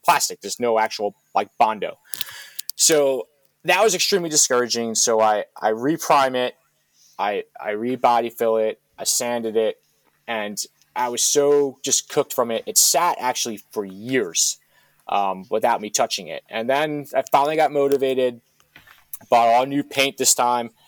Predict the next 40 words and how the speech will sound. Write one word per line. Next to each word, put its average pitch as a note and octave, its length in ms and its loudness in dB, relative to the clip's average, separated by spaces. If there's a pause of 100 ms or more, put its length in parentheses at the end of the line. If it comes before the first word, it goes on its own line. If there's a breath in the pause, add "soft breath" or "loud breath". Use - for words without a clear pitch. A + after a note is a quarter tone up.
(480 soft breath)
and F#2+ 100 -2
I - 20 2
painted D#3+ 420 0
it, C#3+ 220 4
and C3+ 140 0
then C3+ 80 2
I D3 80 2
actually D#3+ 360 0
hand D#3+ 520 -2
painted G#2+ 380 -4
the G#2 80 -6
stripes, - 680 -2
uh, G2 320 0
with A2 140 -4
Tester's A2+ 400 0
model B2 240 4
paint. G2+ 340 -12 (580 loud breath)
And B2 180 -2
then C3 260 2
I A#2+ 80 0
kind E3+ 240 2
of, C#3+ 200 2 (200)
you E3 60 -2
know, B2 100 2
because B2+ 400 0
her C3 180 2
truck, - 400 0
Joe's C#3+ 240 0
truck, - 240 0
was, A#2 160 -2
like, A2+ 220 2 (100)
you A#2 80 -4
know, A2 60 -2
it G#2+ 40 -6
was B2 220 -2
used D#3 260 0
and B2 80 -4
weathered, A#2+ 300 4
and G#2 80 -4
it G#2 80 -10